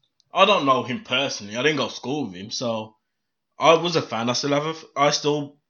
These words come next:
am a fan. Like, I still, I was one of the first people to tune into Good when it dropped. Like, I,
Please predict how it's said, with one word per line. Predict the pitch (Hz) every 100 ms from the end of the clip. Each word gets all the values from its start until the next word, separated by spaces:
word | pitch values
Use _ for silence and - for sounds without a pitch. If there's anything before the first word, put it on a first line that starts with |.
| _
am | 127 139
a |
fan. | 143 156 160
Like, | 160
I | 135 135
still, | - - 143 156
I | 165
was | 160 135
one | 139
of | 131
the |
first | 123 120 -
people | 131 101
to | -
tune | - 123
into | 113 104
Good | 113 131
when | 151
it | 160
dropped. | 165 160 147
Like, | 123 107 - _ _ _ _ _ _ _ _ _ _
I, | 123 147 147 139 101